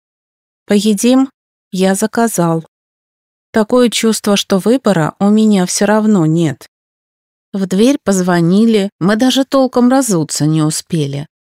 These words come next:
Получается, что мальчик, для которого Максим не придержал лифт, и был курьером, который привез целое море пакетов.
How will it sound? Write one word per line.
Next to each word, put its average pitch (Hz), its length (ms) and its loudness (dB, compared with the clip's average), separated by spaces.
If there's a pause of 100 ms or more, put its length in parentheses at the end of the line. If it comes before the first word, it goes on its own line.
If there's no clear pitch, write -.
(360)
Получается, 226 720 0
что - 220 -4
мальчик, 214 640 0
для 175 200 -2
которого 214 540 0
Максим 202 480 0
не 175 120 2
придержал 190 720 -2
лифт, 196 460 -4 (360)
и 233 120 2
был 233 280 2
курьером, 185 720 0
который 185 460 -2
привез 208 440 -2
целое 180 440 0
море 196 300 2
пакетов. 185 720 -4